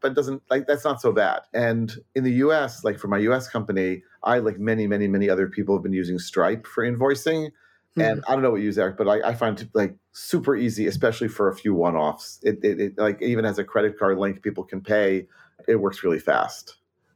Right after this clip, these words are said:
Speaker 2: These days, for me, I don't have a hand in Hit Subscribe's finance. So, um,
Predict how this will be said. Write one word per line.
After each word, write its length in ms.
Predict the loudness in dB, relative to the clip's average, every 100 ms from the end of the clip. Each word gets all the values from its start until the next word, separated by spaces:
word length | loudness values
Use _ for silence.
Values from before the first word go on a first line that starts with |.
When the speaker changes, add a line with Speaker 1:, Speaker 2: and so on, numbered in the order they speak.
| _
Speaker 2:
These 220 | -2 0 2
days, 240 | 0 0
for 120 | -2
me, 260 | 0 2 2
I 80 | 2
don't 180 | 0
have 340 | -2 0 0 2
a 100 | 0
hand 320 | 0 0 0
in 140 | -2
Hit 180 | -2 -4
Subscribe's 520 | -6 -8 0 0 0
finance. 500 | -2 0 2 0 -2
So, 460 | -4 -2 0 0 0
um, 420 | 0 0 -2 -4